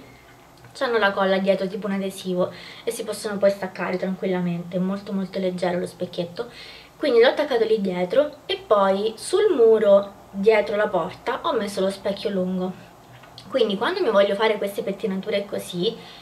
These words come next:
mi metto lì dietro la porta e con questi due specchi mi riesco a vedere la testa, quindi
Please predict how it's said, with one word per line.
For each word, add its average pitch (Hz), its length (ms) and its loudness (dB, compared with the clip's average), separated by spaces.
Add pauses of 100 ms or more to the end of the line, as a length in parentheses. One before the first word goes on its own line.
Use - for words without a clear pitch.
(160)
mi 320 140 0
metto 226 280 2
lì 220 140 -2
dietro 262 240 4
la 196 140 4
porta 190 720 -2
e 269 360 4
con 247 220 -8
questi 294 260 -2
due 311 140 0
specchi 220 720 -2
mi 240 120 -4
riesco 202 760 0
a 180 320 -2
vedere 180 320 0
la 185 120 2
testa, 170 480 -6
quindi 185 440 -4